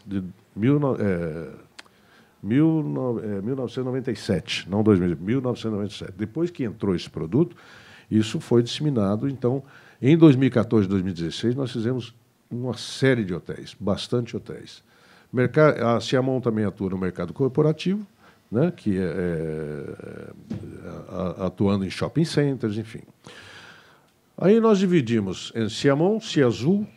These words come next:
e Contract. A Ciazul é o que tá aí,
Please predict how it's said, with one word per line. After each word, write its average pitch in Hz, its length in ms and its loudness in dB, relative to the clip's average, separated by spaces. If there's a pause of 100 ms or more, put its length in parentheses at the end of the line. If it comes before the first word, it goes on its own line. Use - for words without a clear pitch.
(220)
e 170 380 4 (420)
Contract. - 800 4 (1500)
A 220 100 6
Ciazul 190 500 4
é 196 60 2
o 117 60 0
que - 100 -10
tá 120 140 2
aí, 135 240 4